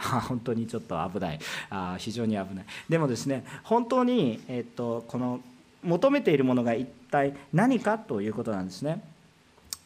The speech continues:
人には確かに誰かに認められたいという思いがあります。で、それはそれでいいんです。ね。人は愛されなければなりません。だから愛が必要です。だから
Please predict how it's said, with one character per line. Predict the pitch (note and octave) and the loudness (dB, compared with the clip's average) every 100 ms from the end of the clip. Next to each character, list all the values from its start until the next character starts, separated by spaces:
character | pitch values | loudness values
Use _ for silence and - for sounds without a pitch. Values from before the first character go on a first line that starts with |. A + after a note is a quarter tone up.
| - | -14
人 | - B3 | 0 4
に | C4 | 6
は | C4 F#3+ | 6 6
確 | A#3 A#3+ | 4 4
か | D#3+ | 2
に | C3+ | 4
誰 | F3 C#4 | 4 4
か | C4+ | 4
に | C#3 | 4
認 | C3 D3+ A3 | 6 6 6
め | B3 | 6
ら | B3+ | 6
れ | B3+ | 6
た | C4+ | 6
い | C4 - | 6 6
と | |
い | B2+ | 4
う | |
思 | C3+ C#3 B2 | 4 4 4
い | |
が | A2+ A2 - | 2 0 0
あ | B2+ | 0
り | B2 | 2
ま | A#2+ | -2
す。 | - - _ _ - - | -4 -16 _ _ -18 -2
で、 | D#3 | 2
そ | C#4 | 6
れ | D4 | 6
は | D4 | 8
そ | D4 | 6
れ | |
で | B3+ | 4
い | C4 | 4
い | |
ん | A#3 | 4
で | C3 | 2
す。 | - - - E3+ | -2 -14 -10 -2
ね。 | F#3 - - - - | -2 -2 -12 -20 -2
人 | - F#3 | 4 8
は | |
愛 | G#3 B3+ | 8 8
さ | C#4+ | 6
れ | D4 | 8
な | D4 | 6
け | A#3+ | 4
れ | C#3+ | 4
ば | A#2+ | 4
な | B2 | 4
り | |
ま | B2 | 2
せ | A#2+ B2 | 0 -6
ん。 | - - | -10 0
だ | G3+ | 4
か | F#3+ | 6
ら | F#3 - | 6 4
愛 | C4 A#3+ | 4 4
が | D#3 | 2
必 | - G#3+ | 4 6
要 | G3+ | 6
で | |
す。 | F#3 - - - - - | 4 -4 -16 -20 -20 -4
だ | G3+ A3 | 4 6
か | |
ら | G#3 F#3+ | 6 4